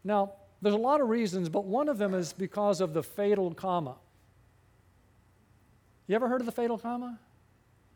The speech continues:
When the Bible was written in Greek, there was no punctuation, so when it was translated, punctuation was put in, and the fatal comma is found in the King James Version. Now,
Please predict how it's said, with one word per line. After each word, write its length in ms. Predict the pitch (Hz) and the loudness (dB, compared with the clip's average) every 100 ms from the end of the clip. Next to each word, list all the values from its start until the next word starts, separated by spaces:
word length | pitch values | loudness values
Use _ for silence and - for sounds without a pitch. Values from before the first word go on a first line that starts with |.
| _ _ _ | _ _ _
When 200 | 196 269 | 0 2
the 100 | 269 | 2
Bible 360 | 196 247 277 262 | 2 4 2 2
was 180 | 220 170 | -2 -2
written 320 | 220 233 185 | -2 0 -2
in 140 | 170 | -4
Greek, 300 | 156 214 208 | -2 -2 -2
there 100 | 180 | -4
was 120 | 165 190 | -4 -2
no 200 | 202 196 | -4 -2
punctuation, 760 | 190 190 190 185 196 190 165 | -4 -6 -4 0 0 -2 -8
so 180 | - 196 | -6 -4
when 180 | 190 196 | -2 -4
it 40 | |
was 160 | 165 - | -4 -10
translated, 840 | - 277 349 330 175 156 151 175 - - | -8 -4 -2 -4 -4 -4 -2 -4 -8 -10
punctuation 680 | - 262 - 190 175 170 175 | -6 -4 -4 -2 -2 -2 -4
was 140 | 185 - | -6 -6
put 180 | 185 | -2
in, 340 | 196 269 220 175 - - | 0 2 0 -2 -6 -10
and 100 | 185 | -2
the 60 | 185 | -2
fatal 440 | - 277 320 320 | 2 4 4 2
comma 460 | - 247 254 240 208 | -2 -2 0 2 0
is 180 | 190 - | 0 -2
found 280 | 226 226 | 0 0
in 80 | 208 | 0
the 80 | 185 | -2
King 280 | - 214 180 | -4 -4 -2
James 280 | 202 196 165 | -2 -2 -2
Version. 480 | 180 156 127 127 - _ _ _ _ _ _ _ _ _ _ - | -2 -2 -4 -14 -18 _ _ _ _ _ _ _ _ _ _ 0
Now, 260 | 226 233 | 2 0